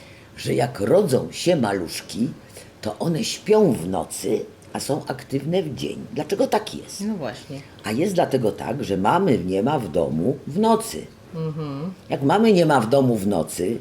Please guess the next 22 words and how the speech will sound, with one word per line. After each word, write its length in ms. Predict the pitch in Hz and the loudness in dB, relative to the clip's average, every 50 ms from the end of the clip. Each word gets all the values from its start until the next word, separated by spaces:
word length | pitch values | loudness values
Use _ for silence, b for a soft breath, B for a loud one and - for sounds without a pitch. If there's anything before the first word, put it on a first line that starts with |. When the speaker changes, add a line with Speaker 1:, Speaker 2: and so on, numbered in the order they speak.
| - B B B B B B B B B B | -8 B B B B B B B B B B
Speaker 1:
to 100 | 127 123 | 2 4
niedobrze 580 | 127 139 156 156 226 226 220 165 143 131 120 | 4 4 4 4 4 4 2 2 4 4 4
jest, 460 | 101 82 85 98 127 139 - - - 104 | 4 4 2 0 0 -2 -4 -8 -8 -2
żeby 280 | 101 107 101 120 143 | 0 0 2 2 0
hałasowały. 800 | - 151 156 170 185 175 - 262 247 180 127 110 113 113 110 117 123 - - - - - - - - - - B B B B B B B B - | 2 4 4 4 4 4 4 4 4 6 4 4 4 2 0 -2 -4 -6 -10 -18 -20 -20 -20 -20 -20 -20 -20 B B B B B B B B -4
A 140 | 90 95 98 | -2 -2 0
mama 400 | 98 123 160 196 185 143 120 113 | 2 2 2 2 4 2 2 4
jest 260 | 110 104 101 92 95 | 4 2 2 0 -2
w 60 | 95 | 0
domu 320 | 92 147 151 135 113 104 | 2 2 2 4 2 0
w 120 | 98 85 80 | 0 -2 -4
dzień, 480 | - 82 82 85 85 110 160 196 185 - - - - - | -2 0 0 2 2 0 -2 -2 -4 -6 -10 -16 -8 -2
to 100 | 190 196 | 0 2
mogą 520 | 175 135 120 107 101 92 85 113 147 190 | 2 4 4 4 4 2 0 -2 -2 -2
się 180 | 180 - 156 139 | 0 2 2 4
do 140 | 127 117 110 | 4 2 2
mamy 300 | 117 123 117 110 107 98 | 2 0 0 0 -2 -2
przytulić 640 | - - 101 98 - - 82 90 120 156 156 - - | -6 -6 -8 -8 -6 -6 -4 -2 -2 -4 -4 -6 -6
i 80 | 190 214 | -6 -6
ssać 360 | - - - - - - - | -6 -6 -4 -4 -4 -4 -4
sobie 320 | - - 170 170 214 240 | -4 -4 -2 0 0 2
mleko. 500 | 220 185 113 90 95 - - 98 95 95 | 2 4 4 2 0 0 -2 -2 -2 -2